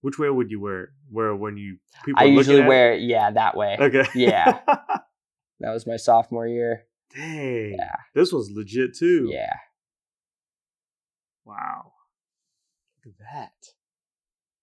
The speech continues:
Speaker 1: It's amazing.
Speaker 2: Yeah. And then my junior year is the one there. And then this is our
Speaker 1: Yeah.
Speaker 2: conference ring for my senior year.
Speaker 1: I like it.
Speaker 2: Yeah.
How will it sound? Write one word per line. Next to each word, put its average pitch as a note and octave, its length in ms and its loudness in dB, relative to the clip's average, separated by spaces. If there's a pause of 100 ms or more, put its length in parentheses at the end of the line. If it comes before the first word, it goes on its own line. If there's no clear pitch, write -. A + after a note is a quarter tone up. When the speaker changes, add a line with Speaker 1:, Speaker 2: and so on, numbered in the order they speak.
(240)
Speaker 1:
It's - 80 -20
amazing. A2+ 600 -12
Speaker 2:
Yeah. - 140 -10 (360)
And G#2 120 -10
then A2 220 -8
my A2+ 160 -2
junior A#2+ 280 -6
year A#2+ 140 -6
is A#2 80 -6
the A#2 60 -4
one A#2 180 -4
there. B2 220 2
And A#2+ 120 0
then A#2 140 -2
this A#2 180 -2
is A2+ 140 -6
our A2+ 160 6
Speaker 1:
Yeah. F#2+ 120 -6 (340)
Speaker 2:
conference C3+ 480 2
ring C3 240 -8
for B2+ 100 -12
my A#2 160 -4
senior A#2+ 380 -8
year. A#2+ 320 -6 (280)
Speaker 1:
I G2 60 -20
like A2+ 320 -4
it. - 240 -10
Speaker 2:
Yeah. - 320 -8